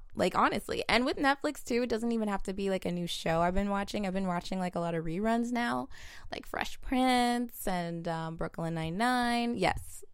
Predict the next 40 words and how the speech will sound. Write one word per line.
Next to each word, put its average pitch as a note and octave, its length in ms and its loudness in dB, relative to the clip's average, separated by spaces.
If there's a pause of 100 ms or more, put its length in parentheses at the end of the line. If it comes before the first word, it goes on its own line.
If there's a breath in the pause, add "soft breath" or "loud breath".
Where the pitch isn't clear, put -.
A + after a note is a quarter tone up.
I'm F3+ 100 -2
still - 220 -2
watching - 300 -2
<laughs> - 20 -2
Brooklyn G#3 340 4
Nine-Nine. G3+ 600 6
I G#3 80 0
just - 240 -6
can't F#3+ 180 4
help G3+ 260 4
it. - 160 0
It's - 240 -8
so G3+ 380 6 (180)
funny F3 320 0
to - 160 -6
me D3+ 180 -4
that D#3+ 160 -6
some - 160 -2
of E3+ 80 -2
the F3 140 -2
episodes E3 400 0
I'll D#3+ 100 2
be D#3 160 -2
rewatching, D#3+ 680 -4
I'm E3 100 -6
like, E3 220 -6
"It's - 120 -12
so D4+ 140 -4
hilarious." D#4 560 0 (560 loud breath)
So - 180 2
yes, F3+ 300 4
Brooklyn G#3 380 2
Nine-Nine G3 640 4
is F3+ 320 0
really F3 380 2
fun F3 220 0
to F3+ 120 -4
watch E3 220 -2
for E3 160 -4
me. E3 360 -4